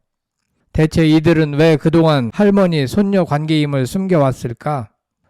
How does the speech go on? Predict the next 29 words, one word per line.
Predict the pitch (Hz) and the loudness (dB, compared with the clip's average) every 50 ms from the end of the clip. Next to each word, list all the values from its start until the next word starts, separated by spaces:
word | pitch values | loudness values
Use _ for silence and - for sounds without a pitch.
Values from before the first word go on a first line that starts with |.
| _ - | _ -4
두 | - 185 185 175 | 0 2 2 4
배우는 | 156 165 170 170 170 165 156 151 151 | 4 4 4 4 4 2 0 0 -2
이천십오 | 156 165 - - 175 165 156 - 202 196 196 190 | -2 -2 0 0 0 0 0 0 0 2 2 2
년 | 185 180 170 | 2 0 -2
개봉한 | 147 - 156 160 156 160 160 156 151 143 | 0 0 0 2 2 2 2 2 2 2
영화 | 151 156 156 147 147 147 139 135 123 | 0 0 2 2 2 0 0 -2 -4
사도에서도 | - - 190 190 202 214 202 190 175 151 139 - 156 139 135 156 180 170 120 95 - | -6 -4 -2 2 4 4 4 4 4 2 2 0 -2 -2 0 0 0 0 0 -2 -2
함께 | - 214 214 214 202 - 202 185 | 2 2 4 2 2 2 0 2
호흡을 | 170 156 196 226 226 214 202 190 | 2 2 4 4 4 6 4 4
맞춘 | 170 151 151 151 - - 180 170 | 4 2 2 0 0 -2 -2 0
바 | 165 156 | 2 2
있는데 | 151 156 156 156 156 151 143 151 147 139 123 110 | 2 0 0 0 0 0 0 0 0 0 0 -2
당시 | - - 170 170 165 143 - 165 151 143 | 0 0 0 0 -2 -2 -2 -2 -2 0
현장에서도 | 143 185 202 196 202 190 180 160 143 143 143 127 - 170 185 165 123 95 | 0 0 0 0 0 0 0 0 -2 -2 -4 -2 -2 -2 -2 -2 -4 -6
서로 | - - 196 180 180 - | -2 0 2 2 2 0
친척 | - 233 240 226 - 214 | 2 0 0 2 2 0
관계를 | - 208 185 175 170 160 156 156 151 139 | 0 0 0 0 0 0 2 2 0 0
숨기고 | - - 220 220 202 202 190 170 165 151 | 0 0 0 0 2 0 2 2 2 2
연기했고 | 147 143 147 147 139 135 123 - - - 190 190 135 101 - - | 2 0 0 -2 -2 -4 -4 -4 -4 -2 -2 -2 -2 -6 -8 -6
작품 | - 165 170 160 - 185 175 170 | -4 -4 -2 -2 -2 -2 -2 -2
선택과 | 165 - - 214 214 208 208 190 180 - 180 165 156 147 139 143 | -4 -2 -2 0 0 2 0 0 0 0 2 2 2 2 2 0
연기 | 160 170 180 185 185 180 | 2 0 0 2 2 2
활동에 | 165 165 175 180 - 202 185 175 165 | 2 2 2 0 0 0 0 2 0
있어 | 151 139 - - 185 185 190 160 113 | -2 -2 -4 -2 -2 -2 0 0 0
든든한 | 190 175 190 190 190 180 175 165 156 | 2 2 2 4 4 4 2 2 0
조언자가 | 147 - - 185 185 190 180 180 170 165 160 | -2 0 2 2 2 4 2 2 2 2 2
되어준 | - 170 165 175 165 165 170 165 | 2 2 2 2 2 0 -4 -2
것으로 | 160 160 151 135 165 147 147 143 | -2 -2 -2 -2 -2 -2 -2 -2
밝혀졌는데요. | 127 147 156 151 - 175 156 156 147 139 139 135 131 127 131 131 160 196 202 151 98 | -2 -2 -4 -2 -2 -2 -2 -2 -4 -4 -4 -6 -6 -6 -4 -4 -4 -4 -4 -6 -10